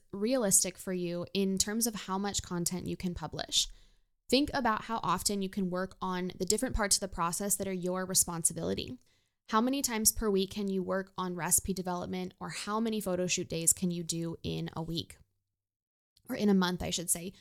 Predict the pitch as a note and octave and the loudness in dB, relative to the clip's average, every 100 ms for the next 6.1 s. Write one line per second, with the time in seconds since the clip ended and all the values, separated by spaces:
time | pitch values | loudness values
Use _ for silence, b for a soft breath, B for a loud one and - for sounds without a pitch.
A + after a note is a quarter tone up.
0 | b b F#3+ G3 F#3+ F3+ F#3 F3+ F3+ F3+ | b b -2 0 0 -2 -4 -4 -4 -4
1 | F3+ F3 F3 E3+ E3 E3 F#3 F3 D#3+ F3+ | -4 -4 -6 -6 -6 -8 -6 -4 -4 -4
2 | - F3+ - - E3+ E3+ - - F#3 G#3 | -4 -6 -6 -6 -6 -6 -6 -6 -4 -2
3 | - - - - - _ _ _ _ _ | -2 -4 -14 -20 -20 _ _ _ _ _
4 | _ A3 A#3+ B3+ A#3+ A#3 A3+ B3 C#4 A#3 | _ 2 4 2 -2 -4 -4 -4 -2 -2
5 | G#3 G3 G3 G3+ G3 - F3+ F3 F3+ - | -2 0 0 2 2 0 -2 2 2 2
6 | G3 | 0